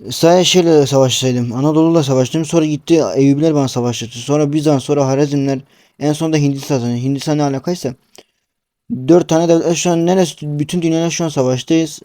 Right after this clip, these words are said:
Ee, bayağı bir zor bölüm olacaktı. Keşke, e, video dışında yapmasaydım bunları. Bu bölüm kalelere savunmaya çalışacağız. Eğer birkaç şeyle, Bizans'la, Eyyubilerle bir de Hindistan'la barışabilirsek Harezmlerden birkaç kale almaya çalışacağız.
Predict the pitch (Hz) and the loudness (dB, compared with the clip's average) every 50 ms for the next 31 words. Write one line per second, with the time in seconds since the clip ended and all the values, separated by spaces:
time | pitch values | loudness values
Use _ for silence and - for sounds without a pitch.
0 | _ _ - 113 120 120 123 123 127 139 147 151 151 156 151 139 160 165 151 147 | _ _ -10 -6 -4 -2 -2 -2 0 2 4 4 4 4 4 4 2 2 2 2
1 | 147 151 151 147 135 127 131 123 - - 127 - 156 147 - - - 139 - - | 2 2 0 -2 -2 -2 -4 -6 -6 -10 -10 -8 -8 -8 -6 -4 -4 -6 -6 -6
2 | - _ _ _ _ - 110 117 120 131 143 135 131 - - 131 135 143 147 147 | -12 _ _ _ _ -12 -10 -8 -6 -4 -4 -4 -4 -6 -6 -4 -2 0 0 0
3 | - 139 123 120 123 120 120 117 117 120 123 131 143 147 147 _ _ _ _ _ | -2 -4 -6 -6 -6 -6 -6 -6 -6 -6 -6 -8 -8 -10 -12 _ _ _ _ _
4 | _ _ _ _ 151 160 165 160 165 170 156 - - 156 147 143 139 139 151 156 | _ _ _ _ 2 4 4 4 4 2 -2 -2 -2 0 4 4 6 4 4 2
5 | 147 160 147 135 131 135 147 147 - 151 135 123 117 - 156 160 147 139 131 131 | 2 0 0 2 2 0 -2 -2 -2 -2 -4 -4 -2 0 0 0 0 0 0 0
6 | 139 147 143 131 104 123 143 - - 156 147 - - - - - 123 - - 135 | 0 0 0 -2 -6 -8 -8 -6 -6 -6 -6 -8 -10 -14 -16 -12 -10 -4 -2 0
7 | 135 135 127 113 113 _ _ _ _ - - _ - 143 135 135 147 143 135 - | 0 0 -2 -4 -6 _ _ _ _ -20 -20 _ -6 -4 0 2 2 2 0 0
8 | - 135 131 143 139 139 143 147 151 156 160 156 147 143 135 131 131 131 123 - | 0 0 2 2 0 0 0 0 0 2 0 0 0 0 -2 -2 -2 -4 -4 -4
9 | - 143 143 147 143 135 123 - - _ _ _ _ - 131 131 131 127 123 - | -4 -4 -2 -2 -2 -2 -4 -6 -10 _ _ _ _ -4 0 0 0 0 0 0
10 | 160 160 160 156 - 175 160 - 139 139 143 143 143 143 139 135 131 131 147 151 | 0 0 -2 -2 -2 -4 -4 -2 -2 -2 0 0 0 -2 -2 -4 -4 -4 -4 -4
11 | 139 - - 143 - - - 131 131 127 123 123 127 127 120 104 101 - - 110 | -4 -6 -8 -10 -8 -8 -8 -6 -6 -6 -6 -6 -6 -6 -8 -10 -10 -12 -14 -16
12 | 110 | -16